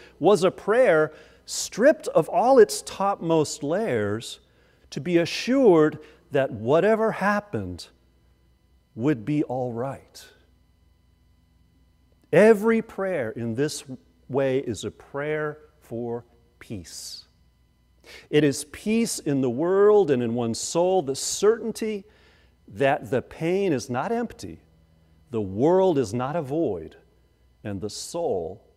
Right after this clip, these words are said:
and the body are not alone. I like that. And that brings us finally to the importance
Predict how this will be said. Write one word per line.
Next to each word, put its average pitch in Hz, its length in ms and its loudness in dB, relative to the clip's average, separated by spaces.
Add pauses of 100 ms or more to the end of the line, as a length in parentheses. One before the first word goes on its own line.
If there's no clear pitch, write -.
(280)
and 85 120 -20
the 107 60 -18
body 143 480 -8 (840)
are 170 140 -10
not 175 200 -8
alone. 185 440 -8 (1600)
I 165 40 -18
like 147 260 -16
that. - 380 -6 (1200)
And 135 120 -12
that 151 180 -8
brings 135 300 0
us 120 120 -4
finally 135 340 -4
to - 120 -14
the 117 140 -4
importance - 800 -6